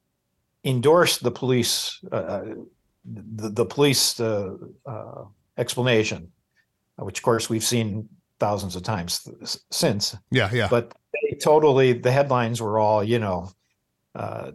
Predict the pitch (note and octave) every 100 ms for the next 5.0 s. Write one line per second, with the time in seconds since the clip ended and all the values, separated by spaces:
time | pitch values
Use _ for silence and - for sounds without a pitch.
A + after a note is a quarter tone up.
0 | - C#3 B2+ A#2+ - B2+ A#2 A2+ G#2 G2
1 | G#2+ A2+ F2+ - - - A#2+ F2+ F2+ F#2+
2 | A#2 B2 C3+ C3 B2 C#3 C3 A#2+ A#2+ -
3 | - G#2+ B2 B2 - - - - C#3 A#2+
4 | A2 - - - - _ - A2+ G#2+ G#2